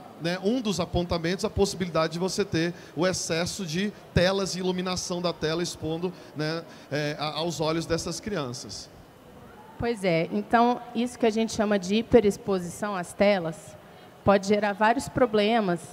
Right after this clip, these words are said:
Speaker 2: O Aurélio já falou dos, dos oftalmológicos, né? Mas na saúde física também dá pr-, problema de coluna. Muita criança que fica muito tempo na frente do computador com posturas ruins, largada na cadeira, fica com dor na coluna quando criança.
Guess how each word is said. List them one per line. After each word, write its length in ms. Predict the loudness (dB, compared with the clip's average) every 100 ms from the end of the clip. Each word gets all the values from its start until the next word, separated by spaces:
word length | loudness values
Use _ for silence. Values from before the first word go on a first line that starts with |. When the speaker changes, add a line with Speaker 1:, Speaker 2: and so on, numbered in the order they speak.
| -12
Speaker 2:
O 80 | -8
Aurélio 360 | -4 -2 0 2
já 120 | 2
falou 400 | 4 6 8 6
dos, 480 | 2 -2 -4 -10 -2
dos 160 | 2 4
oftalmológicos, 1120 | 2 2 4 6 10 10 8 4 -8 -10 -6
né? 300 | -2 0 -2 -6 -18 -20 -20 -14 2
Mas 220 | 4 6
na 100 | 4
saúde 340 | 6 4 2
física 360 | -2 -4 -4 -6
também 340 | -4 -2 -2
dá 100 | 0
pr-, 140 | -2 -4
problema 440 | -2 0 2 2 0
de 140 | -4
coluna. 600 | 0 0 2 -2 -2 -4
Muita 300 | -6 -6 -4
criança 360 | -4 -4 -4 -6
que 80 | -6
fica 200 | 0 0
muito 220 | 0 0
tempo 240 | 0 -2
na 80 | -4
frente 220 | -6 -8
do 80 | -4
computador 420 | -2 0 0 0
com 160 | -2 -8 -12 -18 -20 -10
posturas 500 | -2 -2 -2 -4 -2
ruins, 500 | -2 -2 -2 -2 -4
largada 560 | -4 -4 -2 0 0 0
na 120 | -2
cadeira, 500 | -2 -4 0 0 -2
fica 180 | -2 -2
com 160 | -2 0
dor 220 | 2 2
na 80 | 2
coluna 420 | 2 2 0 -4
quando 280 | -4 -2 -2
criança. 640 | -2 -2 -2 -2 -4 -8